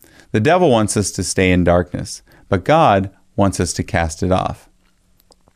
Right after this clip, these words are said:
So I'm gonna look at Romans, uh, thirteen, verse twelve. And that's exactly what he says there. He says, "The, the night is far spent, the day is at hand.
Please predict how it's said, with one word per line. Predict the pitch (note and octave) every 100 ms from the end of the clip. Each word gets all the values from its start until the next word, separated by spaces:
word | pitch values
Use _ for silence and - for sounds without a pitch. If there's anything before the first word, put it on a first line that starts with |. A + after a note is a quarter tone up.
| _ -
So | - C#3
I'm |
gonna | B2+ A#2+
look | A2 G#2
at | -
Romans, | F#2+ G2 F#2 F2 - - - -
uh, | F#2+ F2
thirteen, | - A2+ - - F#2 F2
verse | E2+ -
twelve. | - A#2 F2+ E2+ - _ _ _ - _ _ _ _ _ _ _ _ _ _ _ _ _ _ _ _ _ _ _ _
And | G#2
that's | G2+ -
exactly | G2 G#2 G#2+ -
what | G2 F#2+
he | F#2
says | - A#2 F#2+
there. | G2 F#2+
He | F#2+ F#2+
says, | G#2+ G2 F2+ - - _ _ _
"The, | G#2+ G#2 G#2 -
the | A2+
night | G#2 G#2 A#2+ C#3
is | A#2 -
far | - G2
spent, | F#2+ - B2+ D3+ E3+ -
the | G2
day | F#2 G#2+ A#2
is | C3 B2+
at | C3+
hand. | A#2 G2 F2+ F2